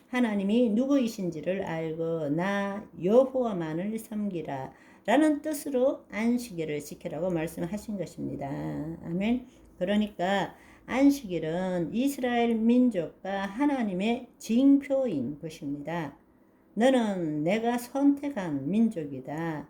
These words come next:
너는 다른 민족들, 지금 우상 숭배를 하고 있는 타락한 천상의 존재를 섬기는 다른 민족과 구별된 존재다. 따라서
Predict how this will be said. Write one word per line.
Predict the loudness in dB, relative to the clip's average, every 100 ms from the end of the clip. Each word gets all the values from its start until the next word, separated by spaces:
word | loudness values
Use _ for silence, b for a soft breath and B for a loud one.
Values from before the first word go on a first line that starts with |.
| b b b
너는 | 2 4 2 0 0 -2 -2
다른 | -2 -2 0 2
민족들, | 4 4 4 0 -4 -8 -4 -2 -2 -6 b b b
지금 | -4 6 8 8 6 6 2 0
우상 | -4 -2 0 0
숭배를 | -2 -4 -4 -4 -6 -6
하고 | -6 -6
있는 | -4 -2 0 0 -2 -6 b b b b -2
타락한 | 2 2 2 4 6 4
천상의 | 4 4 4 2 2 2 0
존재를 | -2 0 0 0 0
섬기는 | -2 -2 -4 -2 -2 0 0
다른 | -2 0 2 2 0 -4
민족과 | 4 6 8 6 2 -4 -4 0 0
구별된 | -2 4 4 6 2 0 -2
존재다. | -4 0 0 -2 -4 -4 -4 -8 _ _ _ _ _ _ _ _
따라서 | -2 0 0 -2 -2 -2